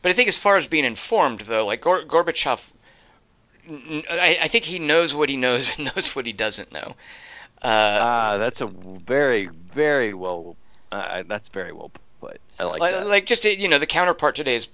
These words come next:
Speaker 1: is Putin. And, you know, Putin, of course, is in a culture, the same thing, uh, in ways much, much worse.
Speaker 2: Uh,
Speaker 1: Uh,
Speaker 2: that's, that's, yeah, that's different.
Speaker 1: and, you know, he, he knows what's going on, so,
Speaker 2: He's,
Speaker 1: uh,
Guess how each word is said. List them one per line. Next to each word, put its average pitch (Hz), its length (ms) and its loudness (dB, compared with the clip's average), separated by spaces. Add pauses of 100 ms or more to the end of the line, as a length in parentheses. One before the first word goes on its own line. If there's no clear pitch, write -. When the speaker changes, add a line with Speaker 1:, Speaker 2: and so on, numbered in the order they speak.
Speaker 1:
is - 160 -12
Putin. - 600 -10
And, 131 120 -12
you 127 80 -8
know, 113 140 -2
Putin, 156 380 -4
of 113 100 -8
course, 180 260 2
is 135 80 -6
in 123 80 -4
a 120 60 -4
culture, 117 420 -2
the 104 100 -8
same 156 360 2
thing, 113 420 2 (540)
uh, 120 60 -20 (140)
in 127 320 -10
ways 127 360 -2 (540)
much, 160 440 -2
much 120 220 -8
worse. 127 380 -2 (260)
Speaker 2:
Uh, 113 40 -10
Speaker 1:
Uh, 117 300 4
Speaker 2:
that's, - 140 -12 (380)
that's, 98 340 -4
yeah, 78 340 -12
that's - 240 -20
different. - 160 -4
Speaker 1:
and, 120 380 0
you 139 100 -2
know, 117 160 2
he, 143 220 -8 (100)
he 147 240 -12
knows 127 240 -2
what's - 140 -12
going - 240 -14
on, 69 160 -10
so, 104 340 -4
Speaker 2:
He's, 143 200 -4
Speaker 1:
uh, 65 140 -10